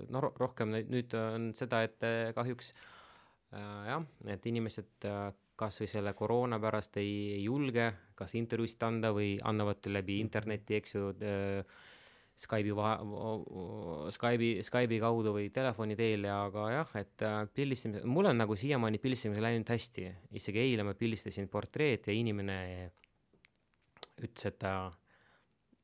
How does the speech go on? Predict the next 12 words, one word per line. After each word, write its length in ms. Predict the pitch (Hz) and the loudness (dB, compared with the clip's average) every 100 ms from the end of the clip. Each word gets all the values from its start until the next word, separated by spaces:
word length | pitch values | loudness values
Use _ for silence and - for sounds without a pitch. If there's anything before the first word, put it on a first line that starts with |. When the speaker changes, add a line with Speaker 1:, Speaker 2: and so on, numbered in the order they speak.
| - | -6
Speaker 1:
ei 240 | 104 92 85 | -4 -4 0
karda 420 | 110 110 95 82 87 | 0 0 -2 -10 -12
seda 320 | 101 98 87 | -12 -10 -10
nii-öelda 300 | 90 95 87 | -10 -10 -4
viirust 480 | 113 110 95 - - | -2 0 -2 -8 -6
ja, 140 | 95 | -4
Speaker 2:
Jaa. 300 | 110 101 98 98 | -2 -4 -4 -4
Speaker 1:
ja 60 | |
tuli 300 | 98 131 107 | 0 2 2
ja 140 | 101 98 95 92 92 90 | 0 0 -2 -2 -4 -6
distants 440 | - - 104 - | -6 -2 -2 -2
oli 360 | 98 98 98 | -2 -2 -4